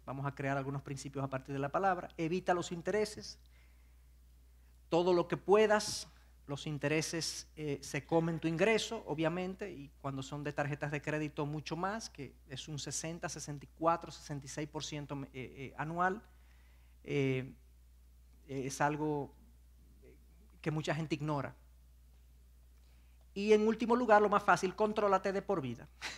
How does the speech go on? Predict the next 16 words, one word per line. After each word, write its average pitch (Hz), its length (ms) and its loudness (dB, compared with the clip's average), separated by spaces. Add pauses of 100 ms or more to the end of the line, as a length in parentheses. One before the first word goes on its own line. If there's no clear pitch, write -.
<laughs> - 1700 -12
Todo 208 260 10
esto 254 360 6 (380)
de - 100 2
por 233 200 6
vida, 135 300 -2 (360)
<laughs> - 720 -12
para 147 200 4
que 147 120 -2
tú 170 160 -4
puedas, 180 440 2 (400)
eh, 147 180 -4
llegar 180 640 8 (440)
a 139 320 2
tu, 139 420 -4 (580)
eh, 127 480 -6